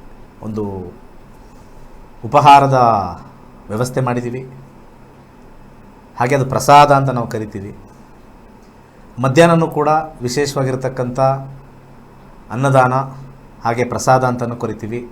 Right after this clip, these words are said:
ಮಧ್ಯಾಹ್ನದ ವ್ಯವಸ್ಥೆನೂ ಇರುತ್ತೆ. ಸಂಜೆ ಸಣ್ಣ ಪುಟ್ಟ ಇರತಕ್ಕಂಥ ಟೀ, ಕಾಫಿ, ಸ್ನ್ಯಾಕ್ಸು ಕೂಡ ಅರೇಂಜ್ ಮಾಡಿದ್ದಾರೆ ನಮ್ಮ ಗುರುಗಳು. ಹಾಗೆ ಬರ್ತಕ್ಕಂಥ ಎಲ್ಲ ಭಕ್ತಾದಿಗಳಿಗೆ ಗುರುಗಳು ಪೂಜೆ ಮಾಡಿ,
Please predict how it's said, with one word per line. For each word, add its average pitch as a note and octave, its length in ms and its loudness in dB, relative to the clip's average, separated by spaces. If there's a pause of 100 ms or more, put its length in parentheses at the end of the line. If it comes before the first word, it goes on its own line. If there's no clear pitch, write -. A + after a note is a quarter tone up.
(140)
ಮಧ್ಯಾಹ್ನದ B2 340 -2
ವ್ಯವಸ್ಥೆನೂ A2+ 400 -6
ಇರುತ್ತೆ. G#2+ 300 -12 (100)
ಸಂಜೆ F3+ 640 0 (160)
ಸಣ್ಣ C#3 220 -6
ಪುಟ್ಟ C3+ 200 -6
ಇರತಕ್ಕಂಥ B2 440 -6
ಟೀ, A2+ 180 -8
ಕಾಫಿ, A2 260 -10
ಸ್ನ್ಯಾಕ್ಸು G#2+ 340 -14
ಕೂಡ C3 180 -8
ಅರೇಂಜ್ F#2+ 480 -8
ಮಾಡಿದ್ದಾರೆ F#2 480 -10 (120)
ನಮ್ಮ G2+ 160 -12
ಗುರುಗಳು. F2+ 260 -10 (960)
ಹಾಗೆ G3+ 220 6
ಬರ್ತಕ್ಕಂಥ G#3+ 520 2 (500)
ಎಲ್ಲ F3 280 4 (2000)
ಭಕ್ತಾದಿಗಳಿಗೆ C#3 1000 2 (1120)
ಗುರುಗಳು F3+ 500 2
ಪೂಜೆ D#3+ 380 -2
ಮಾಡಿ, D#3+ 520 -4